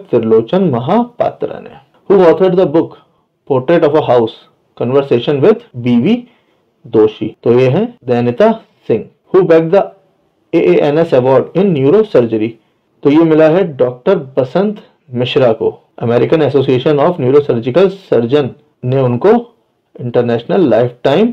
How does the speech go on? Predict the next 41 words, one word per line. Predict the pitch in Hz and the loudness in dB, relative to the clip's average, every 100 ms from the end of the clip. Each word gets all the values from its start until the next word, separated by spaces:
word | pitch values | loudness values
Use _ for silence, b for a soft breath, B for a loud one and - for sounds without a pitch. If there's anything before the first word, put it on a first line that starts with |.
| - _ _ _ | -6 _ _ _
Achievement | 113 - 120 117 123 104 - 117 | -14 -6 -4 0 0 -2 -4 0
Award | 110 120 113 | 2 2 0
दिया | - - | -2 -4
है, | - - _ _ - | -6 -16 _ _ -6
और | 113 | -4
ये | |
पहले | 120 127 123 151 | 0 0 2 0
इंडियन | 143 156 147 | 2 0 2
है | 160 | 0
जिनको | 127 123 147 | -2 -2 2
ये | 139 | 2
award | 131 123 139 | 4 4 2
मिला | 139 139 143 | 2 2 2
है, | 202 220 - | 0 -4 -6
और | 131 | -2
ये | 156 156 | -2 -2
पहले | 135 131 175 143 | -2 2 2 2
doctor | 127 123 165 151 | 0 0 0 2
थे | 123 104 - _ _ _ _ | 2 -2 -4 _ _ _ _
जिन्होंने | - 127 135 180 | -8 -6 -4 -4
computer | 180 127 127 127 175 165 | -4 -4 -2 -2 0 2
guided | 127 120 117 185 - - _ | 2 2 4 2 0 -4 _
surgery | 127 120 135 196 | -2 0 2 2
perform | 190 123 123 135 135 | 0 -2 0 -2 -2
करी | 120 120 | -2 -2
थी | 202 233 - - | -2 -2 -6 -4
artery | 127 120 127 135 123 | -2 0 0 0 0
में, | 104 | -2
यानी | 107 110 | -4 -4
कि | 180 | -2
नसों | 156 123 135 | -2 -2 -2
में, | 104 - _ _ - | -4 -8 _ _ -6
तो | - - | -6 -6
उसको | 135 - 151 | -10 -2 0
देखते | 139 131 127 | 0 0 0
हुए | 131 160 | 2 2
उनको | 120 135 | 2 0
ये | 123 147 202 | 2 2 2
lifetime | 127 117 - 139 156 | 2 0 -2 -2 -2
achievement | 139 - 110 127 143 | -4 -4 -4 -2 -2
award | 107 117 214 | 2 2 2